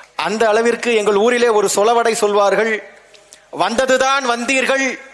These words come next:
வந்து ஒரு முறை போனீர்கள், போய் ஒரு முறை வந்தீர்கள், இப்போது வந்த நீங்கள் போகிறீர்களே, மீண்டும் வருவீர்களா?" என்று கேட்பார்கள். அதுபோல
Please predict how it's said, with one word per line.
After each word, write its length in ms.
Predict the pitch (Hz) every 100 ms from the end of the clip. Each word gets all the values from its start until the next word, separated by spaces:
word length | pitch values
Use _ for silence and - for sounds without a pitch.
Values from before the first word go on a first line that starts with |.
| - _
வந்து 440 | 147 185 254 285 294
ஒரு 200 | 262 269
முறை 260 | 262 262
போனீர்கள், 760 | - 220 247 254 226 269 254 - - - - _
போய் 380 | 208 247 302 311
ஒரு 220 | 285 277
முறை 260 | 269 269 233
வந்தீர்கள், 680 | 208 247 262 240 277 262 - - - - -
இப்போது 500 | - 226 - 269 262
வந்த 340 | 226 233 285 302
நீங்கள் 300 | 277 269 240
போகிறீர்களே, 800 | - 262 294 269 254 233 247 285 277 - - - -
மீண்டும் 580 | 208 294 285 302 302
வருவீர்களா?" 680 | 196 233 269 277 254 269 285
என்று 220 | 247 226
கேட்பார்கள். 760 | 233 240 247 240 220 220 202 -
அதுபோல 760 | 170 214 196 247 285 247 123